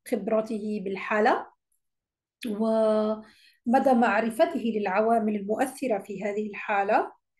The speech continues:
كما أنه يمكن للباحث أن يستف-،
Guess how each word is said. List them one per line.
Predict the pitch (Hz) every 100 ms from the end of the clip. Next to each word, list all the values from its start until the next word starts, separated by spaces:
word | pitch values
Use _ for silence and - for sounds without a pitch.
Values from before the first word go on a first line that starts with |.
| _ _ -
كما | 349 349 330 294
أنه | 285 294 285 254
يمكن | 262 277
للباحث | 254 240 240 226 269 -
أن | 220 226
يستف-، | 226 - 226 226